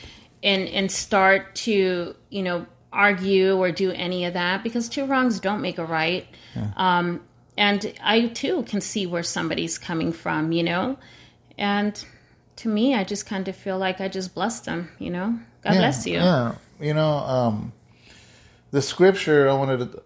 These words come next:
Speaker 2: I wanted to talk about a couple of them, but one of them is this one, right? Um, it's First Peter three fifteen.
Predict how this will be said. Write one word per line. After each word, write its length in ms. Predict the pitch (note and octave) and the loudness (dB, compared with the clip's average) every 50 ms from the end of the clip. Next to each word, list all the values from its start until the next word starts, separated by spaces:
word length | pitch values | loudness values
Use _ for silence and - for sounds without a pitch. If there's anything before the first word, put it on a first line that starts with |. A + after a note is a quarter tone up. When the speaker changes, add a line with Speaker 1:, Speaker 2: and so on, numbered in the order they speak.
| _ _ | _ _
Speaker 2:
I 60 | - | -2
wanted 220 | C3 D#3 E3 F3 D#3 | 0 2 2 2 4
to 40 | - | 4
talk 200 | E3+ D#3 C#3 C#3+ | 4 4 4 6
about 180 | C3 B2+ A#2+ | 6 8 6
a 60 | A#2 | 6
couple 400 | A#2 - - D3+ F3+ G#3 A3+ A3+ | 4 2 2 0 2 2 2 0
of 160 | F#3+ A2 G#2 G#2 | 0 0 0 0
them, 260 | G#2 G2+ G2+ G#2 B2 - _ _ _ - - _ _ _ _ _ _ | 0 0 0 -2 -4 -8 _ _ _ -20 -20 _ _ _ _ _ _
but 100 | - C#3 | 0 2
one 180 | C3+ D#3 G3+ A3+ | 6 6 8 8
of 120 | B3+ A#3+ | 8 6
them 180 | B3 A#3 A#3 G3 | 6 6 6 6
is 120 | D#3 C3 | 4 4
this 220 | C#3+ D#3 D3+ - - | 4 4 2 2 0
one, 160 | B2+ G#2 F#2+ | -2 -2 0
right? 280 | G2 G2+ G#2 A#2+ B2 - - _ - _ _ _ - - | 0 0 -2 -2 -4 -8 -14 _ -20 _ _ _ -10 -6
Um, 360 | C3 B2+ B2 A#2 A2 A2 A2+ | -2 0 0 0 0 0 0
it's 180 | B2+ C#3 C3+ - | 0 0 0 2
First 340 | - - F#3 G3+ G3 - - | 4 6 8 8 6 4 2
Peter 280 | - E3+ E3 D3+ D3+ | 0 0 2 2 0
three 240 | C#3 - - C#3 C#3 | -2 -2 -2 -2 -2
fifteen. 640 | B2+ - C#3 B2+ B2+ - - - B2 A#2 G2+ - A2+ | 0 0 -2 -2 -2 -4 -8 -6 -4 -4 -4 -6 -8